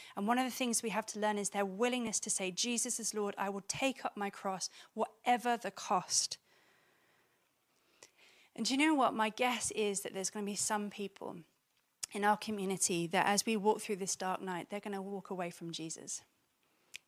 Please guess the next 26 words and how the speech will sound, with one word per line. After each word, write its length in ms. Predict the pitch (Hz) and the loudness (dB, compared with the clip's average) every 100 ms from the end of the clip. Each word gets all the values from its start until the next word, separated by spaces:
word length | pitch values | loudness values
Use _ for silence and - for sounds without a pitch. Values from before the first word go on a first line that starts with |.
| - | -12
For 100 | - | 2
some, 260 | 226 254 254 | 6 8 6
it 120 | 269 | 4
won't 240 | 254 262 240 | 2 2 0
be 120 | 226 | 0
intentionally. 760 | 214 214 214 - 220 214 247 - _ _ _ _ _ _ _ - - | 0 -2 -2 -2 -2 -4 -4 -6 _ _ _ _ _ _ _ -10 0
It's 100 | - | 4
gonna 180 | 233 | 6
be 120 | 220 220 | 6 6
a 60 | |
slow 340 | - - 226 226 | 8 8 6 6
drift 360 | 226 208 - | 4 2 -2
without 280 | 208 208 220 | 0 4 4
the 80 | 220 | 4
Sunday 500 | - 269 254 233 208 | 4 6 6 6 6
gathering, 560 | 220 214 208 202 196 196 - - - - | 8 8 6 4 4 0 -6 -12 -8 2
with, 220 | 214 208 | 2 6
um, 360 | 220 208 208 - | 6 8 4 0
the 80 | 240 | 6
spine 400 | - 262 240 240 | 8 10 10 8
te-, 200 | - 233 - - 214 - | 4 2 2 -2 -2 2
time 260 | 240 240 | 6 8
spent 240 | 233 - 226 | 8 4 2
with 140 | 202 | 2
Jesus 420 | 226 220 202 202 | 2 4 4 2
decreases. 880 | - 208 202 - 196 - - 185 - | 2 0 0 -2 0 2 2 2 0